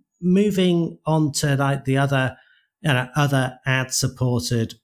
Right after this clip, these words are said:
opportunities, you know, avod, particularly around YouTube. Um, I, I know that's an area that you're also active in. Um,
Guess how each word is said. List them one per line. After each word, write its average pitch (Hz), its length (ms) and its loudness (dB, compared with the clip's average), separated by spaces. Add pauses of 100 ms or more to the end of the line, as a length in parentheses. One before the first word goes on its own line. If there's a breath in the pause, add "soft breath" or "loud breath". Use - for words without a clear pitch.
(140)
opportunities, 113 1080 -2
you 135 60 0
know, 117 280 -2
avod, 117 680 0
particularly 117 440 -4
around 113 420 -2 (500 soft breath)
YouTube. 101 800 -2 (400)
Um, 123 380 -2 (120)
I, 139 240 0
I - 20 4
know 143 280 2
that's 135 300 -2
an 131 100 0
area 120 420 0
that 131 200 -6
you're 120 460 0 (100)
also 117 680 -2 (180)
active 127 500 -4
in. 98 380 -2 (400)
Um, 120 400 -2